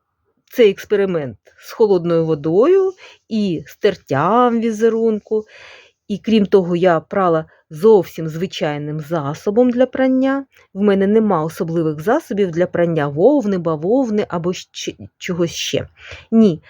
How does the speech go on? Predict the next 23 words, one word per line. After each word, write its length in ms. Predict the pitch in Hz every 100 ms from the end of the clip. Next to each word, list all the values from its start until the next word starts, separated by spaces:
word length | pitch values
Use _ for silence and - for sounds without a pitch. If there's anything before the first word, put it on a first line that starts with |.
| - -
в 120 | 160 170
мене 340 | 262 427 403
все 260 | - 226 247
звичайно. 720 | 220 214 - 143 143 - - _ _ _
Тобто 380 | 220 214 190 185 - _ _
там, 280 | 214 196 160
де 100 | 170
я 280 | 160 156 - -
прала 440 | 175 151 151 160 _
шовкову 540 | - - 170 - 156 151
ковтинку, 760 | 170 165 381 466 453 415 415 -
я 300 | 175 302 311
випрала 540 | 247 330 262 247 247 -
і 400 | 214 269 285 294 - _ _ _ _
ці 160 | - 254
зразочки. 680 | 233 214 165 - - - - _ _ _ _ _ _ _ _ _ - - - -
Мені 240 | 202 202
сподобалось, 760 | - 185 143 135 180 302 - _ - - -
і 80 | 208
ви 120 | 220
знаєте, 380 | 226 311 262 196
тактильно 720 | - - - 147 151 233 427 - - - - - - - -
мені 440 | 208 220 247 214